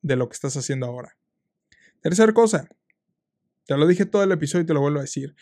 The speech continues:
Tú vales la pena. Esto que estás viviendo solo es un momento. Va a pasar.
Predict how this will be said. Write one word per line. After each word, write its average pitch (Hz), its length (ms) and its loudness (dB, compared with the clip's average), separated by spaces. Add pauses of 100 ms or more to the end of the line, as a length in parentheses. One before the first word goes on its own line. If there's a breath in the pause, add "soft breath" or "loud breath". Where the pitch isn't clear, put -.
(180 soft breath)
Tú 185 100 4
vales 208 260 4
la 165 160 2
pena. 175 340 -2 (460 soft breath)
Esto 180 220 2
que 214 60 -2
estás 220 160 4
viviendo 226 360 4
solo 220 380 6
es 202 160 2
un 214 100 4
momento. 185 500 0 (600)
Va 175 220 2
a 185 120 -6
pasar. 165 600 -6